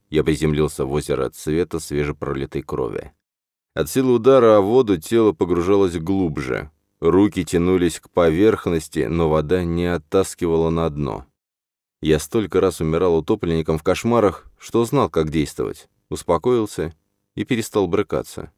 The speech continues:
Подождал, пока водные потоки начнут замедляться, начал выпускать остатки кислорода из легких и постепенно всплывать.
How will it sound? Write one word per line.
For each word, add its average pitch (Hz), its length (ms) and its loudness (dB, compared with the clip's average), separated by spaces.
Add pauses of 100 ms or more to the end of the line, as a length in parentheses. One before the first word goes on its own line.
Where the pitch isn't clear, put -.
(140)
Подождал, 80 460 0
пока 82 280 0
водные 82 360 2
потоки 87 340 -2
начнут 87 440 -4
замедляться, 76 760 -2 (200)
начал 95 280 0
выпускать 87 520 0
остатки 87 480 0
кислорода 92 520 2
из 80 160 2
легких 110 480 -2
и - 200 -8
постепенно 85 800 -2
всплывать. 69 680 -4